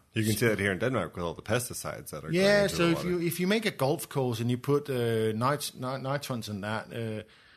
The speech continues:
Speaker 2: nu-, nutrients, it's just gonna flow out to the reef and create algae, and the, the reef's gonna die. And so we need to do something about it. So I thought, let's, let's try and create a f-, I wanted to create a film that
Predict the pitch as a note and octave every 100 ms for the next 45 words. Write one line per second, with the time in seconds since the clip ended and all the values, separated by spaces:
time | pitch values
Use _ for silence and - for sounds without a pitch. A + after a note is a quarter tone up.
0 | _ _ - C#3+ D#3 E3+ E3 E3 B2+ A2
1 | A#2+ C#3+ F#3 - G#3+ - C#3+ B2 A#2+ G#2+
2 | F#2+ C3+ C3+ B2+ C3 B2 B2+ D#3+ D#3+ D#3
3 | C#3 C3+ B2+ B2+ A#2+ D3+ D3+ A2+ G#2 G2+
4 | G2+ G#2+ A2+ A2 - - - - - -
5 | _ - - - - D#3 F3+ G3+ E3 D3
6 | C#3+ B2+ A2+ F2+ E2+ G#2 D3+ D3+ F#3 F#3+
7 | F3+ - F3 E3+ - - F3+ - - G3+
8 | G3+ G3 E3+ D#3 C#3+ - - - - D3
9 | E3+ G#3 G3 - D3+ D3+ C3 - D#3 D3
10 | B2+ A2+